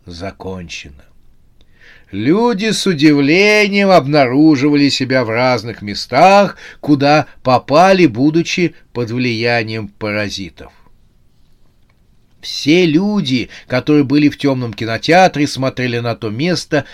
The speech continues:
где исчез король медуз. Не поворачивая головы, Тим сказал: "Спасибо тебе, Капкан. Я был уверен, что ты не соскочила с задания".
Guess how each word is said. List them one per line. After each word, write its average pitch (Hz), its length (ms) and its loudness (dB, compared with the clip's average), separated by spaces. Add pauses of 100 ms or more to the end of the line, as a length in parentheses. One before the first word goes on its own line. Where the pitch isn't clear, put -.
(180)
где 104 360 -8
исчез - 580 -10 (200)
король 90 480 -14 (240)
медуз. 82 680 -16 (920)
Не 135 220 0
поворачивая 196 840 6
головы, 147 720 2 (340)
Тим 123 400 -6 (140)
сказал: 98 800 -8 (840)
"Спасибо 147 800 -2
тебе, 104 320 -8
Капкан. 90 680 -10 (380)
Я 123 240 -2
был 170 240 2
уверен, 147 560 0
что - 300 -6
ты 139 180 -4
не 110 140 -8
соскочила 117 760 -8
с 90 60 -12
задания". 90 640 -10